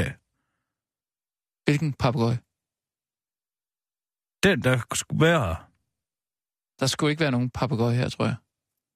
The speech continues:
Speaker 2: Øh, altså, vi har fået et budget
Speaker 1: Ja, det har jeg,
Speaker 2: til
Speaker 1: jeg har hørt fra Moster.
Speaker 2: Det har du hørt fra Moster? Kirsten? Kirsten, se lige på mig. Kirsten,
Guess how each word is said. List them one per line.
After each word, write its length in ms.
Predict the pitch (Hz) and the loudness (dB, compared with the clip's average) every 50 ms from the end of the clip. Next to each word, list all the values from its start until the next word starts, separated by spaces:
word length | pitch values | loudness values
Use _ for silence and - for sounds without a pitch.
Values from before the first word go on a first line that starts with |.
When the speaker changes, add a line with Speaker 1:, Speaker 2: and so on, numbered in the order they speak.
| _ _ _ _ _ _ _ _ _ _ _ _ _ _ _ _ _ _ _ _ _ _ - - | _ _ _ _ _ _ _ _ _ _ _ _ _ _ _ _ _ _ _ _ _ _ 0 2
Speaker 2:
Øh, 280 | 131 127 135 139 135 - - | 2 2 2 2 0 0 -2
altså, 160 | 131 123 165 | -2 0 2
vi 60 | 147 156 | 2 2
har 80 | 151 - | 2 2
fået 80 | - 170 | 2 0
et 40 | 147 | 2
budget 340 | - 156 - - - 214 214 - | 2 0 0 2 2 0 0 -2
Speaker 1:
Ja, 40 | - - - | -8 -6 -2
det 80 | 98 113 | 0 2
har 60 | 120 | 2
jeg, 80 | 131 - | 2 2
Speaker 2:
til 160 | - 165 160 | 2 2 2
Speaker 1:
jeg 100 | 82 90 | 2 0
har 80 | 98 101 101 | 0 0 0
hørt 140 | 92 78 82 | -2 -2 -2
fra 80 | 107 110 | 0 0
Moster. 340 | 107 101 98 95 - 120 120 - _ _ _ _ _ _ _ _ _ _ _ _ _ _ _ _ _ _ _ _ _ _ _ _ _ _ _ _ _ _ _ _ _ _ _ _ _ _ _ _ _ _ _ _ _ _ _ _ _ _ _ _ _ _ _ _ _ _ _ _ _ _ _ _ _ _ _ - | 2 2 0 -2 -2 -4 -6 -6 _ _ _ _ _ _ _ _ _ _ _ _ _ _ _ _ _ _ _ _ _ _ _ _ _ _ _ _ _ _ _ _ _ _ _ _ _ _ _ _ _ _ _ _ _ _ _ _ _ _ _ _ _ _ _ _ _ _ _ _ _ _ _ _ _ _ _ 0
Speaker 2:
Det 40 | 147 | 0
har 40 | 143 | 2
du 60 | 131 | 2
hørt 140 | 127 151 147 | 2 0 0
fra 80 | - 131 | 0 -2
Moster? 440 | 127 120 131 165 175 - - 170 127 - _ _ _ _ _ _ _ _ _ _ _ _ _ _ _ _ _ _ _ _ _ _ _ - | 0 2 2 0 0 -2 -4 -4 -6 -8 _ _ _ _ _ _ _ _ _ _ _ _ _ _ _ _ _ _ _ _ _ _ _ -2
Kirsten? 300 | - 175 151 - - 110 104 _ _ _ _ _ _ _ _ _ _ _ _ _ _ _ _ _ - - | 0 0 0 0 -2 -6 -6 _ _ _ _ _ _ _ _ _ _ _ _ _ _ _ _ _ -2 2
Kirsten, 380 | 240 254 - - 175 170 170 - _ _ _ _ _ - | 2 2 4 2 0 0 0 -6 _ _ _ _ _ -2
se 100 | - 220 | 0 0
lige 100 | 185 185 | 0 2
på 120 | 170 180 | 0 2
mig. 100 | 175 180 180 - _ _ _ _ _ _ _ _ _ _ _ _ _ _ _ _ - | 0 0 -2 -4 _ _ _ _ _ _ _ _ _ _ _ _ _ _ _ _ 0
Kirsten, 340 | - 247 247 - - 156 120 | 2 2 2 2 0 0 -2